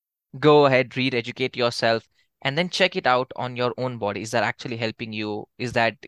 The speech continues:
good or not? How are you reacting? And then make informed decisions rather than believing someone just because you saw an influencer promoting it. Because let's, let's get real, influencers get paid for any ads or, or anything that they promote.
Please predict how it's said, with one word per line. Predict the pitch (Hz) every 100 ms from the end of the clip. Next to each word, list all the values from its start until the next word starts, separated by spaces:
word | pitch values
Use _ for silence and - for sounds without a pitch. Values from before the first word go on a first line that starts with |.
| 120
good | 117 139 131 120
or | - 107
not? | 113 113 110
How | 120 123
are |
you | 117 117
reacting? | 104 104 - 147
And | 160
then | 147 156
make | 127 120
informed | - 113 113 110
decisions | 107 104 110 107
rather | 107
than | 107 107
believing | 104 101 101 101
someone | - 101 101 - _ _ _ -
just | 123 -
because | - 110 110 -
you |
saw | 107 110
an | 107 107 104
influencer | - 107 104 110
promoting | 110 101 101 98
it. | 95 _ _
Because | 110 117 107 -
let's, | 120 117 -
let's | 127
get | 127 127
real, | 143 117
influencers | 113 113 120 117
get | 113 110 -
paid | 113 107
for | - 104 -
any | - 123 113
ads | - 104 110
or, | 107 107 -
or | 107 98
anything | 117 107 104
that | 101
they | 101
promote. | - 98